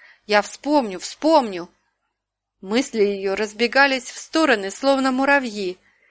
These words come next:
и она никак не могла сосредоточиться. "Бури, Глури, Залата, Бамбарата, Шурли, Мурли", — нерешительно произнесла Карина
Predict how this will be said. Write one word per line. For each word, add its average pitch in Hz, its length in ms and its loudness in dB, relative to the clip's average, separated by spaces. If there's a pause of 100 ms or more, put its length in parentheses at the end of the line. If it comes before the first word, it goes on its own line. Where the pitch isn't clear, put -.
(180)
и 240 120 2
она 233 260 4
никак 233 420 0
не 226 80 -6
могла 196 360 0
сосредоточиться. 202 1080 -4 (720)
"Бури, 226 500 0
Глури, 226 520 0
Залата, 196 720 2
Бамбарата, 196 920 2
Шурли, 240 640 2
Мурли", — 233 680 0 (680)
нерешительно 202 720 -2
произнесла 202 640 0
Карина 208 560 -2